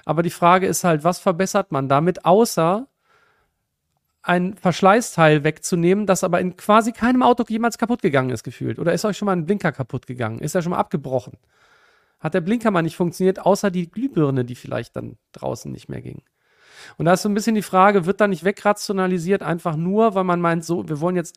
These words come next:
alles in diesem Auto steuern, nur noch elektronisch und über, äh, irgendwelche Touchdisplays. Also ich muss zum Glück den Blinker nicht mit dem Touchdisplay bedienen, aber Vorwärts- und Rückwärtsgang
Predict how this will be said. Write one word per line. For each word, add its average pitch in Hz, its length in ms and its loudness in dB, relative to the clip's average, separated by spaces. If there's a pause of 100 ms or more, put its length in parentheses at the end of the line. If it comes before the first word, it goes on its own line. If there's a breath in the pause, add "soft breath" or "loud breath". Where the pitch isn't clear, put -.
alles 208 380 -2
in 202 60 -4
diesem 185 200 -6
Auto 170 320 0
steuern, 165 540 -2 (480 loud breath)
nur 170 180 2
noch 196 340 0 (260)
elektronisch 185 840 -2
und 180 420 -6
über, 165 840 -2
äh, 160 180 -6
irgendwelche 151 400 -6
Touchdisplays. - 680 -12 (320 loud breath)
Also 175 160 0
ich 156 80 0
muss 190 160 0
zum 185 140 -4
Glück 175 160 -2
den 151 160 0
Blinker 175 320 -2
nicht 131 160 -4
mit 131 100 -4
dem 127 80 -6
Touchdisplay 127 600 -8
bedienen, 120 420 -10
aber 160 360 0
Vorwärts- 160 380 0
und 156 100 -6
Rückwärtsgang 117 680 -6